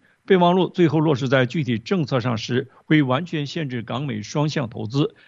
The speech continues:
给香港的经济带来重大灾难。他说，因为川普政府是往限制美国公司和基金向中国投资的方向走，所以香港股市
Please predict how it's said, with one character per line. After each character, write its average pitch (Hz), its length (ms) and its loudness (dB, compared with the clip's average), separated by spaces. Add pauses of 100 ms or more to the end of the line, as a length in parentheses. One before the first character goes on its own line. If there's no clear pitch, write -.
(120)
给 139 200 6
香 175 260 -2
港 123 120 -6
的 107 100 -6
经 160 220 -2
济 160 120 -2
带 131 200 0
来 117 180 2
重 131 240 -4
大 107 160 0
灾 117 220 -4
难。 127 240 0 (640)
他 139 140 2
说， 151 320 2 (320)
因 156 160 4
为 156 80 6
川 185 220 -2
普 143 100 -2
政 175 180 -2
府 107 200 -10 (100)
是 - 160 -2
往 127 220 2
限 170 200 -2
制 143 120 0
美 110 180 -2
国 113 140 0
公 156 180 -2
司 151 180 -2
和 120 200 2
基 143 180 -2
金 156 220 2 (100)
向 139 300 2
中 180 160 0
国 151 120 4
投 147 220 -2
资 165 160 -2
的 123 140 2
方 151 220 -4
向 151 200 -2
走， - 240 -12 (220)
所 135 260 2
以 113 220 0 (160)
香 185 300 0
港 151 180 0
股 110 180 -10
市 131 240 -2